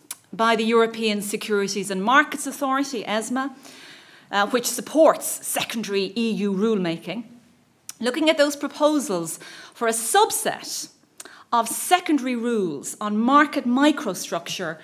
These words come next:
runs to over five hundred pages of granular technical detail. And infamously, one of the technical rules applicable to banking regulation runs to over one thousand pages of the official journal.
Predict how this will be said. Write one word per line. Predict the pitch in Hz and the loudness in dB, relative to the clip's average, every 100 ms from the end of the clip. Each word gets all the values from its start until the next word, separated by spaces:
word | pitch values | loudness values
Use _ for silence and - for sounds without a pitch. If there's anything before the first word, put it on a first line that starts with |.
| - - - - | -20 -20 -16 -2
runs | 240 226 220 - | 0 2 0 -4
to | 226 | -2
over | 214 202 202 | 0 0 -4
five | - 269 254 240 | -6 -2 -2 -2
hundred | 220 190 165 | -4 -4 -6
pages | 190 185 180 175 170 - | -4 -4 -4 -6 -8 -8
of | 190 | -8
granular | 175 190 190 185 175 170 165 | -6 -2 -2 -2 -2 -4 -6
technical | - 180 - - 143 | -8 -10 -10 -12 -12
detail. | 143 147 131 120 62 - _ _ - - - - - - | -10 -10 -10 -12 -14 -14 _ _ -20 -20 -20 -20 -20 -12
And | 180 | 2
infamously, | 254 339 339 226 220 202 185 247 - | 4 4 2 0 -2 -2 0 0 -4
one | 196 220 262 | 2 4 6
of | 247 | 4
the | 220 | -2
technical | - 370 370 294 254 | 2 2 4 2 2
rules | 220 233 214 190 - | 2 4 4 2 -2
applicable | 196 - 233 226 208 190 | -8 -6 -4 -4 -4 -4
to | - | -4
banking | 170 233 302 339 - 196 | -2 4 4 2 -4 -6
regulation | 180 160 175 175 170 - 175 175 - - - | -6 -6 -4 -4 -6 -6 -8 -10 -14 -20 -12
runs | - 220 233 226 | 2 2 2 0
to | - | 2
over | 226 202 | 4 4
one | 202 208 226 214 | 2 4 4 2
thousand | 233 247 240 202 190 | 2 2 2 0 -4
pages | 180 175 170 160 165 156 147 - | -4 -4 -4 -4 -6 -6 -10 -10
of | 170 147 | -8 -6
the | |
official | 156 143 143 147 | -8 -10 -12 -10
journal. | 180 185 147 | -6 -4 -4